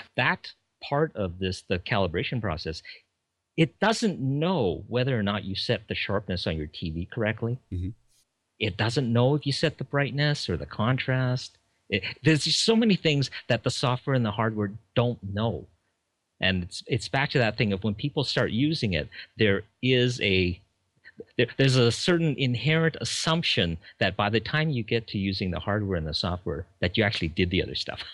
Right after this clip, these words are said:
Speaker 1: <laughs> correctly.
Speaker 2: Yeah, that's right. Uh, it, which including, you know, selecting the right target mode for the probe.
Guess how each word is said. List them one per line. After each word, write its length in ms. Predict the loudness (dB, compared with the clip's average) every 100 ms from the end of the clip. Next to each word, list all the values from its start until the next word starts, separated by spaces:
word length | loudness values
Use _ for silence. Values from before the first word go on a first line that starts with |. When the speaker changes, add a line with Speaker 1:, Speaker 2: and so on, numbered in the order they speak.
| -20 -20
Speaker 1:
<laughs> 260 | _ _
correctly. 540 | -4 0 0 0 -8 -14 _ _
Speaker 2:
Yeah, 320 | 0 2 2 -2 -6
that's 240 | -8 -4
right. 220 | -4 -2
Uh, 120 | -2 -2
it, 120 | 0
which 220 | 0 0
including, 580 | 0 2 2 2 2 -2 -6 -20 -20 -14
you 120 | 0 2
know, 120 | 2
selecting 540 | 0 2 0 2 0
the 100 | 2
right 200 | 2 0
target 360 | 0 0 0 -2
mode 280 | -2 -4 -6
for 100 | -10
the 100 | -6
probe. 380 | -2 -2 -4